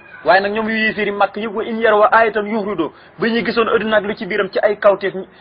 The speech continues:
yonent ñi laaj ko yonent bi, yonent wan leen ko ci kàttanu borom, ndax lawun siqaaqul xamari bisil baqa wal qidami. Ndax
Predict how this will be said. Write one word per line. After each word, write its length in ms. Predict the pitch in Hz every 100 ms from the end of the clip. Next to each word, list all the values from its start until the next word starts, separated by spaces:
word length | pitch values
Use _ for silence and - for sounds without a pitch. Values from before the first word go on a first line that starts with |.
| -
yonent 260 | 160 220 214
ñi 180 | 208 202
laaj 180 | 220 -
ko 60 | 220
yonent 200 | 208 185
bi, 80 | 185
yonent 240 | 214 214
wan 160 | 196 214
leen 140 | 208 196
ko 80 | 190
ci 100 | 190
kàttanu 300 | 220 208 208
borom, 280 | 185 170 226 - -
ndax 200 | 165 214 349 _ _ _ _ -
lawun 280 | 151 202 214
siqaaqul 360 | 220 208 190 185
xamari 320 | 196 185 320 - 135
bisil 240 | 170 185
baqa 260 | 156 - 151
wal 140 | 156
qidami. 240 | 151 131
Ndax 160 | 110 349